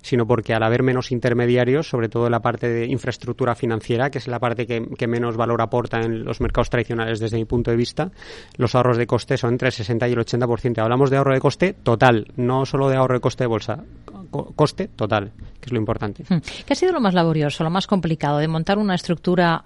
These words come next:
Speaker 2: eh, de un mercado desde cero? Eh, la clave ha estado en la inversión tecnológica,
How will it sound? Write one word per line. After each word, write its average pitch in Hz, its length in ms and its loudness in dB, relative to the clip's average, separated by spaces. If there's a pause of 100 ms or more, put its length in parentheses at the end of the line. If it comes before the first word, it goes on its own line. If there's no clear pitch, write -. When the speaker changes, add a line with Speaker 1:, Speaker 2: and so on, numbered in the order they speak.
Speaker 2:
eh, 143 440 -2 (260)
de 151 200 -6
un 170 80 4
mercado 160 600 2
desde 151 500 2
cero? 143 440 0 (420)
Eh, 151 580 -2
la 160 260 -4
clave 202 140 0
ha 226 40 0
estado 220 180 0
en 220 40 0
la 208 60 2
inversión 190 300 0
tecnológica, 180 800 2